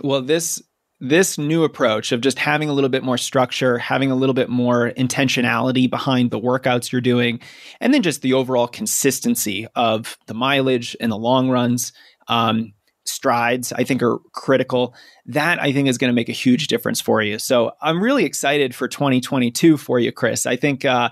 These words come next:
you're gonna have a lot of fun with this five K a month challenge that you're doing. And I think you might surprise yourself by how quick you can run, because I don't think that those performances were truly indicative of your potential,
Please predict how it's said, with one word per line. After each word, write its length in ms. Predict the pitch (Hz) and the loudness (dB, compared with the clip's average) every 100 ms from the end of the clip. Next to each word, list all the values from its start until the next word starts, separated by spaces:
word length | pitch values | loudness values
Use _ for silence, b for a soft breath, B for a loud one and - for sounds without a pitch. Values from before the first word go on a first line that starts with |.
| B B B - | B B B -4
you're 160 | 143 | 0
gonna 120 | 175 | 0
have 160 | 147 151 | 0 0
a 20 | |
lot 160 | 135 131 | 2 2
of 80 | - | 0
fun 420 | - 139 165 151 | -2 0 0 -2
with 180 | 143 135 | -2 2
this 320 | 135 123 - _ _ _ | 0 0 -8 _ _ _
five 260 | 143 127 127 | -2 -2 -2
K 200 | 156 143 | -2 0
a 40 | |
month 320 | 127 131 135 | 0 0 -2
challenge 460 | - 131 139 151 139 | -4 -2 0 2 2
that 100 | 143 | 0
you're 100 | 131 | 0
doing. 460 | 127 143 139 135 135 | 0 2 2 0 -2
And 340 | 151 202 208 | -2 -2 0
I 80 | 143 | -2
think 340 | - 139 120 b b b b | 0 -4 -4 b b b b
you 80 | 208 | 0
might 160 | 262 | 2
surprise 380 | 196 139 139 151 | 0 -2 0 2
yourself 360 | 139 - 127 123 | 0 0 0 0
by 140 | 120 | -4
how 440 | 110 120 113 113 - | 0 0 0 -2 -6
quick 420 | - 208 - - _ - | 2 2 2 -18 _ 0
you 180 | 123 127 | 2 2
can 160 | 117 | 2
run, 400 | 113 101 101 - _ _ _ _ | 2 0 -2 -8 _ _ _ _
because 200 | 123 127 | -2 0
I 140 | 127 123 | 2 0
don't 420 | - 143 156 131 | 0 0 0 -4
think 400 | - 131 127 - B B B | -2 0 0 -6 B B B
that 320 | - 127 123 127 | -4 -2 0 0
those 240 | 135 131 | 0 0
performances 760 | - 120 131 131 127 123 120 120 | -4 -2 2 2 2 0 -2 0
were 120 | 113 | -2
truly 560 | - 147 143 135 127 | -2 -2 0 2 0
indicative 480 | 117 110 123 120 110 | -4 -4 -2 0 -2
of 100 | 110 | -4
your 140 | 110 117 | -4 -6
potential, 600 | 110 - 113 - - | -6 -4 -2 -4 -10